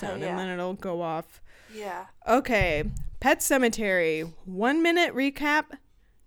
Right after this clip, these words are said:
Speaker 1: go.
Speaker 2: All right, so they move into this house. It's cemetery with an S, not a C, because children. And they've got this old man who lives across the street, and he's, for some reason, their new best friend, and he's always at their events. And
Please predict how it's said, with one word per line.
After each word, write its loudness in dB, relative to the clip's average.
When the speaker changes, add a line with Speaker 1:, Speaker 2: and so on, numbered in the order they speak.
Speaker 1:
go. 6
Speaker 2:
All 6
right, 0
so -2
they -2
move -2
into -6
this -6
house. 4
It's -4
cemetery -2
with -10
an -10
S, -4
not 4
a -2
C, -4
because -8
children. -2
And 0
they've 0
got 2
this -4
old 6
man 2
who -16
lives -4
across 2
the -6
street, -4
and 0
he's, -6
for -6
some -6
reason, -8
their -4
new 0
best 2
friend, 4
and -6
he's -4
always 4
at -4
their 6
events. 4
And 4